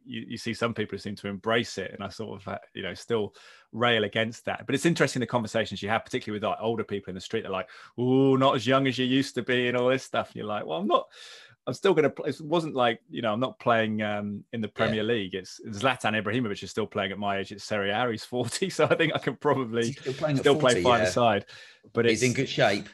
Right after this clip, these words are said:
Speaker 1: Yeah, yeah. Uh, well, it's a, but it's a, yeah, but it's a, it, it's a consideration, actually. Do you think, do I go back and do this, and how do I do it? But I think I'll be a bit more, um,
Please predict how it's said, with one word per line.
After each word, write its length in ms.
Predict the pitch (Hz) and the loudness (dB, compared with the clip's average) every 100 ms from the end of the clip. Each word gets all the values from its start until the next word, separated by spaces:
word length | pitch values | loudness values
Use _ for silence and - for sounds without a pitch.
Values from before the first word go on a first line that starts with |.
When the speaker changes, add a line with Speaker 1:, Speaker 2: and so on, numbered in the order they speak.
| _ _ | _ _
Speaker 1:
Yeah, 240 | 131 147 143 | 6 8 8
yeah. 240 | 151 131 - | 8 6 4
Uh, 80 | |
well, 160 | 147 175 | 6 6
it's 200 | 180 - | 6 2
a, 80 | 185 | 2
but 140 | 196 | 2
it's 200 | 180 - | -2 2
a, 260 | 175 160 151 | 4 4 4
yeah, 320 | - 165 131 - _ | 0 2 2 -2 _
but 100 | 151 | 2
it's 140 | 170 | 4
a, 60 | 175 | 2
it, 360 | 165 147 160 139 170 | 0 -2 -4 -6 -8
it's 120 | 147 | -8
a 40 | 143 | -8
consideration, 560 | 139 156 131 139 - | -4 2 4 4 0
actually. 160 | 85 98 | -6 -4
Do 100 | 113 | -2
you 60 | 110 | -2
think, 400 | - 107 101 _ - - - - _ _ _ _ - | -2 -4 -6 _ -20 -20 -20 -20 _ _ _ _ -6
do 160 | - 123 | 0 4
I 140 | 110 | 4
go 180 | 104 107 | 2 0
back 220 | 101 98 | 0 -4
and 100 | 98 | -6
do 180 | 110 107 | -6 -4
this, 300 | 104 101 - | -4 -6 -8
and 80 | 104 | -8
how 200 | 90 110 | -2 -2
do 120 | 104 | -2
I 40 | 98 | -6
do 160 | 101 98 | -6 -8
it? 120 | - | -6
But 80 | 104 | -4
I 40 | |
think 180 | 123 110 | -4 -4
I'll 60 | 107 | -4
be 80 | 107 | -4
a 20 | |
bit 160 | 110 | -6
more, 320 | 101 101 101 98 | -6 -6 -6 -8
um, 300 | 95 92 | -8 -10